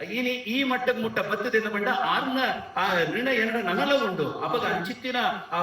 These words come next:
ವ್ಯಕ್ತಿಲಕನ ಆಸೆ ಎಂಚಿನದಕ್ಕೆ ಎನ್ನಗ ನಮ್ಮ ಮಾತೆಲ್ಲ ಒಂಜಪ್ಪೆ ಜೋಕ್ಲೆಲಕ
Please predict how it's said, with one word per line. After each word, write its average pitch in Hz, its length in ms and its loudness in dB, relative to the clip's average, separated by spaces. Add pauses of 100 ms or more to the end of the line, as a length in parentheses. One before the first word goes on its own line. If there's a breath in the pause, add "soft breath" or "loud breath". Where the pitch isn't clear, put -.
(120)
ವ್ಯಕ್ತಿಲಕನ 226 600 0 (200)
ಆಸೆ 226 220 -2 (100)
ಎಂಚಿನದಕ್ಕೆ 170 540 -2
ಎನ್ನಗ 151 260 0 (320)
ನಮ್ಮ 135 200 0
ಮಾತೆಲ್ಲ 175 420 -2 (100)
ಒಂಜಪ್ಪೆ 147 380 -4
ಜೋಕ್ಲೆಲಕ 147 580 -4